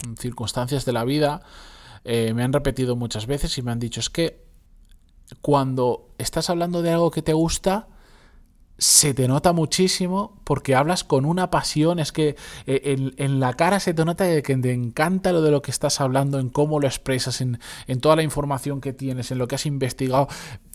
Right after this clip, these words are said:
Eso me lo han dicho desde hace muchísimo tiempo. Y yo creo que en el podcast, en gran medida, eh, en muchos de los temas que trato, me encanta todo lo que hablo, porque si no, no lo traería, pues no tengo ninguna obligación,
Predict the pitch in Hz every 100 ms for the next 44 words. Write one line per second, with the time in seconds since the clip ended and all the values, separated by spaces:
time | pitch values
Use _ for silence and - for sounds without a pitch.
0 | - 202 - 196 170 180 185 196 160 147
1 | 135 131 143 180 - 156 135 135 135 135
2 | 127 160 - 160 123 123 139 120 110 -
3 | 120 170 196 196 185 160 139 131 - 220
4 | - 151 214 - - - - - - -
5 | - 135 123 123 151 180 170 190 190 180
6 | 240 - - - - 127 120 113 107 110
7 | 104 107 139 160 156 147 151 139 - 139
8 | 127 139 117 113 160 170 151 127 110 -
9 | - - 151 139 127 131 147 147 110 101
10 | - 117 139 127 117 117 147 113 104 117
11 | 131 117 123 120 110 117 104 - 180 175
12 | 185